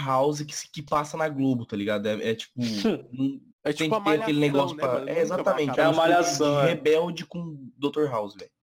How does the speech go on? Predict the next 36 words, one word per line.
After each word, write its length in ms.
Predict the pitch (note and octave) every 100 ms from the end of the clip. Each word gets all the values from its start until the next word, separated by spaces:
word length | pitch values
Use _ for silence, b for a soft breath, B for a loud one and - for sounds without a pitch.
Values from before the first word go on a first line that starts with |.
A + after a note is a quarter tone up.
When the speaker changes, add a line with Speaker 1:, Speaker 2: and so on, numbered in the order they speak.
| _ - B
Speaker 2:
E, 320 | F#3+ F#3+ - _ F3+
e 100 | F3
por 160 | F#3
falar, 460 | F#3 G3 F3+ D3+ D3 _ _ _ _ _ _
a 60 | C3+
gente 200 | D#3+ E3
falou 300 | F3+ D#3 D3
de 100 | C#3
série 560 | - C3+ B2 A#2+ A#2+ _ _ _ _ -
que 80 | B2+
tem 600 | - C3 C3 C3 B2 - _ _
muito 380 | C3 C3+ C3+ - -
episódio, 600 | - B2+ A2 A#2+ C3 A#2+
é 20 |
por 180 | - D3
isso 160 | D#3
que 80 | -
tem 220 | D3+ -
uma 80 | D3
série 220 | C#3+ A#2+
que 80 | A#2+
eu 40 | B2+
gosto 220 | A#2+ -
pra 140 | A#2+
caralho, 500 | - A#2 G#2+ B2+ A2+ - - -
que 140 | -
é 260 | A#2 A2+ A2
Sherlock. 580 | - C#3+ D3 B2 A2 -
Não 120 | B2+
é 40 | G3
uma 60 |
série 160 | - C3
muito 160 | A#2+ A#2+
famosa, 460 | D3 B2+ A#2 C3
mas 180 | C#3+ C#3+
tem, 300 | - C3 C3